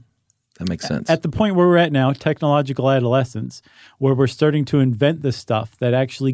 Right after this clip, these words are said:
Speaker 2: can wipe humanity out of existence.
Speaker 1: Mm-hmm.
Speaker 2: But before we reach technological maturity,
Speaker 1: Mm-hmm.
Speaker 2: where we have safely mastered and have that kind of wisdom to use all this stuff,
Speaker 1: Mm-hmm.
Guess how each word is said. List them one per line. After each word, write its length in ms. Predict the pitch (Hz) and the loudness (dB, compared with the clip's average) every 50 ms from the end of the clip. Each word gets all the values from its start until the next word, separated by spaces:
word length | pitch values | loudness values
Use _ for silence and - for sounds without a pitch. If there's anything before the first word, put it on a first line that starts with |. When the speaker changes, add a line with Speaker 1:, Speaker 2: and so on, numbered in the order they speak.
| 123 - | -4 -8
Speaker 2:
can 520 | - - 160 156 151 156 147 135 135 127 123 - _ _ _ _ _ - | -8 -4 -2 0 0 2 2 0 0 -2 -6 -10 _ _ _ _ _ -10
wipe 420 | 123 117 117 127 147 147 139 139 - - | -6 -2 0 2 2 0 0 -2 -4 -4
humanity 580 | 143 127 127 135 139 139 131 120 123 123 123 | 0 0 2 2 2 2 2 2 2 2 2
out 180 | 120 123 131 131 | 2 2 2 2
of 100 | 123 113 | 2 0
existence. 580 | 120 107 107 131 165 160 - - 110 113 - 110 | -2 -2 -2 -2 -2 -2 -4 -6 -6 -4 -2 0
Speaker 1:
Mm-hmm. 200 | 104 90 87 82 85 - - - - - - _ | 0 0 -2 -4 -8 -12 -20 -20 -20 -20 -8 _
Speaker 2:
But 80 | - 135 | -4 -2
before 460 | 117 139 131 - - 160 160 160 160 | 0 0 -2 0 2 2 4 4 4
we 120 | 156 151 139 | 2 2 2
reach 300 | 135 139 135 127 - - | 2 0 -2 -2 -6 -8
technological 720 | - - 156 - - 151 139 135 135 127 123 120 - 123 | -6 -6 -4 -2 -2 0 0 2 0 0 -2 -2 -2 0
maturity, 720 | 123 123 117 - - - 277 262 220 156 131 127 135 143 - _ - | 0 0 -2 -4 -4 -2 2 2 2 4 4 2 2 0 -2 _ -4
Speaker 1:
Mm-hmm. 180 | 95 92 82 135 | -2 0 2 2
Speaker 2:
where 140 | 135 135 | 2 2
we 300 | 127 120 135 135 123 120 | 4 4 2 2 2 2
have 300 | 120 123 127 120 107 117 - _ _ - 131 - | 0 0 0 -2 -2 -6 -10 _ _ -20 -20 -20
safely 460 | - - - 156 160 156 - 156 147 135 | -6 -2 2 2 2 2 2 2 2 2
mastered 580 | 131 131 131 143 151 147 - - 139 131 123 | 2 2 2 2 0 -2 -2 -2 0 0 2
and 100 | 123 123 123 | 2 2 2
have 200 | 135 147 147 143 | 2 2 2 2
that 160 | 139 135 - | 0 0 0
kind 180 | - 139 131 | 0 0 2
of 120 | 127 123 123 | 2 2 4
wisdom 420 | 135 151 160 139 123 135 127 120 | 4 4 2 2 0 -2 -2 0
to 80 | 117 123 | 0 0
use 280 | 120 151 202 226 180 139 | 0 0 0 0 0 0
all 140 | 113 117 113 | -2 -2 -2
this 140 | 110 - - | -6 -8 -8
stuff, 380 | - - 117 117 131 - - - | -8 -6 -6 -4 -6 -6 -4 -4
Speaker 1:
Mm-hmm. 220 | 101 90 80 80 | -2 -2 -2 -6